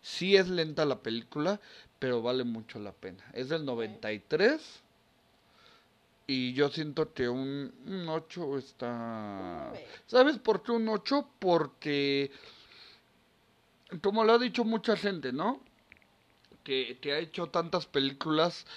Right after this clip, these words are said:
Speaker 1: de... de, a lo mejor de comedia,
Speaker 2: Ujú.
Speaker 1: y, y hoy quiere hacerte una película más triste, más seria.
Speaker 2: Sí, algo diferente.
Speaker 1: No vas a poderle tomarle, no lo vas a poder tomar con seriedad. Es lo mismo que le pasa con este chico.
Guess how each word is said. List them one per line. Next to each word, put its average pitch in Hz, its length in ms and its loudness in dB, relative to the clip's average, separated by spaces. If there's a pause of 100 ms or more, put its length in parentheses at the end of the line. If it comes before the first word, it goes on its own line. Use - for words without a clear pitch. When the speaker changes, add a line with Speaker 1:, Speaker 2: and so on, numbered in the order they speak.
(320)
Speaker 1:
de... 107 1400 0 (180)
de, 104 840 0
a 110 40 2
lo 123 100 2
mejor 131 280 -2
de - 60 -18
comedia, 165 540 -2 (480)
Speaker 2:
Ujú. 285 280 -18 (140)
Speaker 1:
y, 170 400 -4
y 160 200 0
hoy 190 160 6
quiere 196 300 2
hacerte 180 420 0
una 185 220 -2
película 170 420 -2
más 165 300 -4
triste, 170 480 -2
más 156 240 -6
seria. 156 400 -2
Speaker 2:
Sí, - 60 -18
algo 294 300 -10
diferente. 247 540 -16
Speaker 1:
No 349 140 0
vas 277 140 2
a 233 40 2
poderle 180 960 4
tomarle, 180 400 -4
no 147 380 -4
lo 190 100 0
vas 180 160 0
a 160 60 -10
poder 165 200 -4
tomar 165 280 -6
con 147 160 -4
seriedad. 135 440 -4 (400)
Es 160 100 -8
lo 175 100 -4
mismo 160 340 -6
que - 120 -8
le 120 60 -4
pasa 139 320 -4
con 120 220 -8
este 127 260 -10
chico. - 320 -18